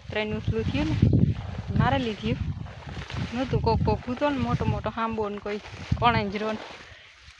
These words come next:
ઈ જૂતો લેવાનો. જો આ હેઠે પૂગી ગયા હતા. એવા ખેતરનું કામ છે પૂરું. ને એવા ઓલું સેટું ખેતર છે ને, એમાં એક રીહે નેદવાનું.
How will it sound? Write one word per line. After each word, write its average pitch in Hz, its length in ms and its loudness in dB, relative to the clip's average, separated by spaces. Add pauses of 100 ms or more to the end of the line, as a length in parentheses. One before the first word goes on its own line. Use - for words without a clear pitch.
ઈ 226 100 -4
જૂતો 214 280 -2
લેવાનો. 190 420 -2 (2250)
જો 214 140 4
આ 208 120 4
હેઠે 220 300 2
પૂગી 262 340 0
ગયા 208 220 0
હતા. 220 180 -6 (1120)
એવા 208 200 -4
ખેતરનું 208 440 -6
કામ 202 220 0
છે - 160 -8
પૂરું. 269 280 -2 (340)
ને 202 120 -6
એવા 202 180 -2
ઓલું 208 160 -4
સેટું 226 320 -4
ખેતર 214 260 -6
છે 262 120 -6
ને, 254 140 -4
એમાં 220 200 -4
એક 202 200 -8
રીહે 233 320 -2
નેદવાનું. 196 520 -8